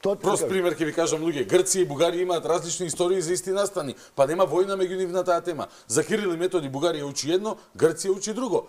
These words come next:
Speaker 2: Тоа е
Speaker 1: Да,
Speaker 2: дел од историскиот наратив.
Speaker 1: то-, тоа е во ред. Ама проблемот е кај меѓу Грција и Бугарија ги немате такви проблеми кои што ги имате меѓу Македонија и Грција.
Speaker 2: Ги немаме зашто се двете во Европска
Speaker 1: Не, не,
Speaker 2: Унија.
Speaker 1: не, не, не, не.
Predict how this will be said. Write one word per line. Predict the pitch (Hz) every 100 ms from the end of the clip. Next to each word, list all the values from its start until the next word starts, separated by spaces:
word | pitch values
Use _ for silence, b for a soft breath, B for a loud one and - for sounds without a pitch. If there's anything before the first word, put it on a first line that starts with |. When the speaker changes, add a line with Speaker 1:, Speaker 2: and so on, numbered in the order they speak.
| 101
Speaker 2:
Тоа | 135
е | 151
Speaker 1:
Да, |
Speaker 2:
дел | 185 214
од | 196
историскиот | 185 214 220 226 214
наратив. | 208 185 151
Speaker 1:
то-, |
тоа | 208
е | 240
во | 220
ред. | 220 - - _
Ама | - 170 175 - - _ _ -
проблемот | 113 151 202 208
е | 180
кај | 151
меѓу | 143 127
Грција | 147 220 214
и | 156
Бугарија | 131 180 208 190
ги | 143
немате | 180 214 185
такви | 196 196 202
проблеми | 165 190 208
кои | 202
што | 170
ги | 180
имате | 208 202
меѓу | 180 175
Македонија | 180 175 175 202
и | 185
Грција. | 196 - 135
Speaker 2:
Ги |
немаме | 143 139 180
зашто | 190 196 196
се | 190
двете | 160 196 202
во | 196
Европска | 196 196 262
Speaker 1:
Не, | 285
не, | 277
Speaker 2:
Унија. | 269
Speaker 1:
не, | 240
не, |
не, | 175
не. | 131